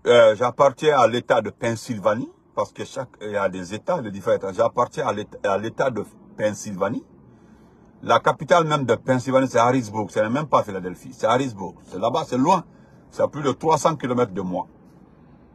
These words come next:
Maintenant, pour porter plainte contre moi, ah, subitement, K P C aurait résidé,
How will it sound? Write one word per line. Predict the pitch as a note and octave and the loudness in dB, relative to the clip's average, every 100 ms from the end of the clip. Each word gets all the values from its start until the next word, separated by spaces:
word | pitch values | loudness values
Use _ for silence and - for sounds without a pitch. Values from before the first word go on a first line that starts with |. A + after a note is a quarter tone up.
| - _ - - _ _ - _ _ _ _ _ _ - | -20 _ -20 -20 _ _ -20 _ _ _ _ _ _ -4
Maintenant, | F#3+ A#3 D4 D#4 - | 0 4 6 4 4
pour | G#3+ | 0
porter | F3+ A#3+ - A#3+ | 4 4 4 2
plainte | - G#3 G3+ D#3 | 2 -2 -2 -4
contre | - F#3 - B2+ | 2 2 2 -2
moi, | C3 F#3 G4 G4+ _ _ _ _ _ _ _ _ _ _ _ _ _ - | 0 2 2 -2 _ _ _ _ _ _ _ _ _ _ _ _ _ -16
ah, | - | -12
subitement, | - C4+ C4+ C4+ B3+ C4+ D4 E4 F4+ _ _ _ _ _ _ _ _ _ _ - | -8 -4 -4 -6 0 4 4 4 -2 _ _ _ _ _ _ _ _ _ _ 2
K | E3+ - | 2 4
P | G#3+ | 0
C | - F#3 | 6 6
aurait | F3 E3 | 6 4
résidé, | F3 F#3 D#3+ F3+ G3 G3 | 0 -2 -2 0 2 2